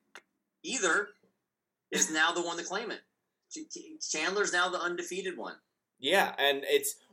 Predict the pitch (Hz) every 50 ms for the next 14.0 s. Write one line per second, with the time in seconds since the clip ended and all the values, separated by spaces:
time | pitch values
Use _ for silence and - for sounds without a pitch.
0 | _ _ 196 208 202 220 220 214 - 202 208 202 202 - - - 196 - 175 185
1 | 185 185 - - - 170 170 165 165 - - - - 180 190 202 202 202 - _
2 | _ _ - 165 160 - 214 214 208 208 - - 190 170 135 117 107 - - 147
3 | 143 143 160 160 160 151 156 151 143 135 135 131 123 120 139 135 139 135 127 123
4 | 120 - - - 127 117 110 104 107 113 113 113 113 110 104 98 - - _ _
5 | _ _ _ - 143 147 - - - _ - 170 180 190 190 185 180 180 175 170
6 | - 165 165 - 170 139 139 135 143 147 143 135 120 - - _ _ - - 143
7 | 143 147 139 143 139 139 135 123 120 - 131 131 127 120 123 127 120 107 - -
8 | - - 147 185 - - - - _ _ _ _ _ _ _ _ _ _ - 175
9 | 180 175 175 - - - 180 202 202 202 202 - - 170 156 143 - - - 175
10 | 170 170 175 165 143 127 113 107 101 98 95 98 - _ _ _ _ _ _ _
11 | _ 131 131 143 139 139 135 135 131 - - _ _ - 139 127 120 147 156 156
12 | 156 - 156 147 139 131 131 - - - - - 170 147 143 - - 151 139 139
13 | 139 135 131 123 123 - 123 120 110 107 - 113 107 113 117 95 - - _